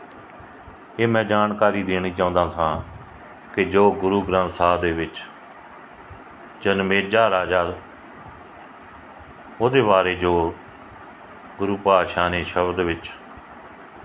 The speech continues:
ਉਹਨਾਂ ਦਾ ਨਾਮ ਦਰਜ ਕੀਤਾ ਆ, ਉਹ ਰਾਜਾ ਸ੍ਰੀ ਕ੍ਰਿਸ਼ਨ ਜੀ, ਜਿਨ੍ਹਾਂ ਨੂੰ ਕਿ ਸਾਰਾ ਹਿੰਦੂ ਧਰਮ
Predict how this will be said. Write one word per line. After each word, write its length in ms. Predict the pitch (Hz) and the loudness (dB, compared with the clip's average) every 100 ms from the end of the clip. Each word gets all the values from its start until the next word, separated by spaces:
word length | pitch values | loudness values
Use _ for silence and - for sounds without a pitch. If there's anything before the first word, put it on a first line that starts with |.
| - - - - - | -20 -20 -20 -18 -8
ਉਹਨਾਂ 200 | 90 90 | 0 2
ਦਾ 120 | 87 | 2
ਨਾਮ 420 | 80 82 90 90 | 2 2 4 2
ਦਰਜ 260 | 85 85 - | 0 -2 -4
ਕੀਤਾ 340 | - 82 - 78 76 | -16 -14 -8 -6 -6
ਆ, 40 | 73 - - - - - - - - - - - | -10 -14 -20 -20 -20 -20 -20 -20 -20 -20 -14 0
ਉਹ 160 | 131 | 2
ਰਾਜਾ 540 | 135 113 98 98 92 95 - - - - - - - - - - - - - | 4 4 4 4 4 0 -8 -20 -20 -20 -20 -20 -20 -20 -20 -20 -20 -20 -4
ਸ੍ਰੀ 280 | 117 117 | 0 2
ਕ੍ਰਿਸ਼ਨ 500 | 127 131 139 - 131 | 0 0 0 0 0
ਜੀ, 240 | 101 90 80 - - - - - - - - - | 0 -4 -6 -14 -20 -20 -20 -20 -20 -20 -20 -16
ਜਿਨ੍ਹਾਂ 300 | 87 104 110 | -6 0 2
ਨੂੰ 140 | 104 101 | 2 0
ਕਿ 180 | 101 92 | 0 -2
ਸਾਰਾ 360 | - 92 92 | 2 2 2
ਹਿੰਦੂ 300 | 87 92 95 | -2 -4 -4
ਧਰਮ 380 | 98 92 85 82 | 0 0 2 -2